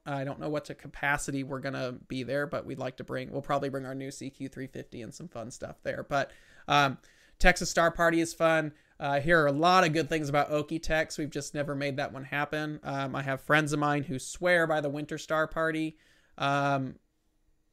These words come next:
my favorite one is Grand Canyon Star Party. And this is actually what brings up an interesting, uh,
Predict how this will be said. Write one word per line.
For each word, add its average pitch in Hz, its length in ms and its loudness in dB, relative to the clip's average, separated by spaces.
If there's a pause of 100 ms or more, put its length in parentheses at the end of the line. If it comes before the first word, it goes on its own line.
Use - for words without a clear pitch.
(420)
my 180 320 6
favorite 185 600 4
one 175 220 -2
is 160 140 -4
Grand 160 320 0
Canyon 165 380 -4
Star 180 260 -2
Party. 196 440 -6 (300)
And 165 200 2
this 226 180 0
is 233 100 0
actually 214 360 2
what 170 380 2
brings 165 340 4
up 165 160 10
an 160 180 0
interesting, 160 800 2 (800)
uh, 143 140 4